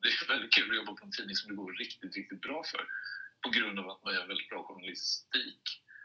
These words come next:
Eh, mycket avslöjanden och sådär. Eh, och dessutom då, eftersom jag är från Gävle, så är jag också primärt gitarrist i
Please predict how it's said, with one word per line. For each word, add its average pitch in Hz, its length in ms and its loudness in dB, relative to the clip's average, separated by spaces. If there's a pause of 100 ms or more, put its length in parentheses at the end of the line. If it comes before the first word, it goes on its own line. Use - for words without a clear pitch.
(460)
Eh, 95 160 2
mycket 95 180 0
avslöjanden 95 580 0
och - 60 -4
sådär. - 260 0 (1080)
Eh, 135 260 10
och 131 100 2
dessutom - 600 2
då, 107 300 0
eftersom - 260 0
jag 120 140 2
är 123 40 -2
från 104 380 -6
Gävle, - 500 4
så - 160 2
är - 60 2
jag 110 180 2
också 127 360 2 (840)
primärt - 840 6
gitarrist - 760 0
i 113 440 -2